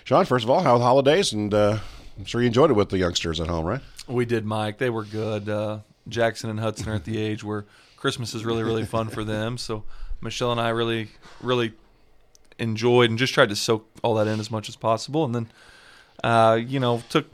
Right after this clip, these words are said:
Speaker 2: took four or five days off. And then other than that, we were in the gym every day. So, uh,
Speaker 1: Mm-hmm.
Speaker 2: it was, it was a nice, nice break. Nice to recharge the batteries a little bit.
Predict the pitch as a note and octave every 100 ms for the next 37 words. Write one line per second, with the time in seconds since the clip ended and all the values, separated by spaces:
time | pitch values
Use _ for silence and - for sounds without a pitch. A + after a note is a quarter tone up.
0 | _ - D3 D#3 C#3+ C#3+ B2+ B2+ A#2 A#2+
1 | A#2 A#2 A#2 A2+ A2+ A#2 A2+ A2+ A2+ G2+
2 | A2 A2+ G#2+ G#2+ G#2+ G#2 G#2+ G#2+ G#2+ G#2+
3 | G2+ G#2 G#2+ A2 C3 A2 - - - -
4 | C3 A#2+ B2 B2 A#2+ - C3 C3 - A#2+
5 | A#2 A2 A2+ A2 A2+ A2 A2+ G#2+ G#2+ G#2+
6 | G#2 G#2 G#2 G#2+ A2 G2